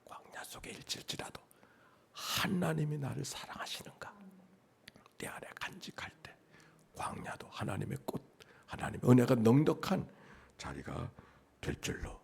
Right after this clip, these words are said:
믿습니다. 또 한 주간 우리 가운데 어려운 일이 있었지만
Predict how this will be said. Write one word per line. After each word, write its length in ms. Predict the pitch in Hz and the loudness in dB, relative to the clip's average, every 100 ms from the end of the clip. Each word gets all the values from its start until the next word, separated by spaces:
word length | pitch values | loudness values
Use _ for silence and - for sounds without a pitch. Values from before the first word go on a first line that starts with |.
| - | 0
믿습니다. 760 | - - - 80 - - - - - - - - - - - _ _ _ _ - - - - - _ _ _ - - | 2 4 2 0 -6 -12 -14 -18 -20 -20 -20 -20 -20 -20 -20 _ _ _ _ -20 -20 -20 -20 -20 _ _ _ -20 -6
또 120 | - 82 | -2 2
한 120 | 82 | 2
주간 260 | 78 78 | 0 -2
우리 180 | 80 78 | -2 -2
가운데 560 | 78 80 80 82 76 69 - - - - - - | -4 -2 -2 -2 -4 -6 -12 -20 -20 -20 -20 -8
어려운 380 | - 78 76 - | -6 0 2 2
일이 120 | - | -2
있었지만 540 | - - - - - | -10 -10 -10 -10 -10